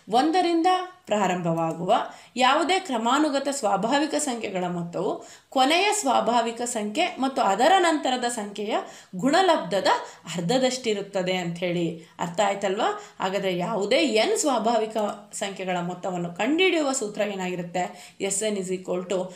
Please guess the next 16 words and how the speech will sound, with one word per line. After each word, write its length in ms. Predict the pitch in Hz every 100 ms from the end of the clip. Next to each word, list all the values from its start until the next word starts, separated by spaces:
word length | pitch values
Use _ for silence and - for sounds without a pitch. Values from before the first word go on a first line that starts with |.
| - 202
n 200 | 220 254
into 460 | 214 190 240 330 208
n 220 | 196 175
plus 260 | 190 185
ಒಂದು 320 | 185 190 190 190
by 220 | 175 392 453 - - _ _ _ -
ಎರಡು 480 | 190 196 247 381 -
ಆಗಿರುತ್ತೆ 420 | 214 185 185 185
ವಿದ್ಯಾರ್ಥಿಗಳೇ. 680 | 175 170 170 170 175 170 165 - - - _ _ _ _ _ _ _ _ 381
ಈಗ 180 | 403 269 302 -
ಇದ್ರ 180 | 294 311
ಮೇಲೆ 300 | 294 285 247 175 - - _ _
ನಾವು 520 | 214 208 190 - - -
ಸಮಸ್ಯೆ 440 | 214 240 285 302
ಮಾಡೋದಕ್ಕೂ 600 | 240 185 240 285 320 294
ಮುಂಚೆ 720 | 254 320 - 220 285 -